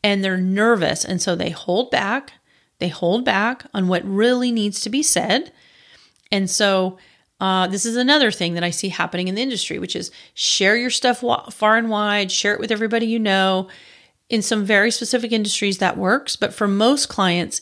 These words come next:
it doesn't work because it's being shared with people who are not your ideal customer. And it's giving you this false sense of hope that if you just have a lot of listeners, that that's gonna equal sales. It doesn't work that way.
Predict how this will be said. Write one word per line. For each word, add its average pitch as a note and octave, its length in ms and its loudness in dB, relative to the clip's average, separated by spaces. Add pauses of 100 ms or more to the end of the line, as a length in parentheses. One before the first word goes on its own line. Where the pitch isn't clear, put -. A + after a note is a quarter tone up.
it F#3 160 -4
doesn't F#3 280 2
work - 380 -4
because F#3 320 0
it's - 140 -10
being F#3+ 160 0
shared G3 240 2
with G3+ 160 -2
people F3+ 260 0
who F3+ 120 -2
are D#3+ 120 2
not F3+ 460 2 (240)
your - 120 -2
ideal G3 640 0
customer. F3 560 0 (400)
And G#3 100 2
it's F#3+ 140 2
giving F#3+ 300 2
you G#3 160 2
this F#3+ 200 0
false C#4+ 400 4
sense C4 240 0
of B3+ 120 0
hope F3+ 320 0 (400)
that G3 100 2
if F#3 100 -2
you F#3 80 -4
just G3 220 0
have F#3+ 140 0
a E3+ 40 0
lot F3 360 0
of A#3+ 100 -2
listeners, F3+ 640 0 (240)
that G3+ 100 -2
that's E3 280 0
gonna F3+ 200 0
equal F3+ 300 -2
sales. - 560 -2 (640)
It F#3+ 160 0
doesn't F#3+ 340 2
work F#3+ 200 -4
that D3 180 0
way. - 300 -6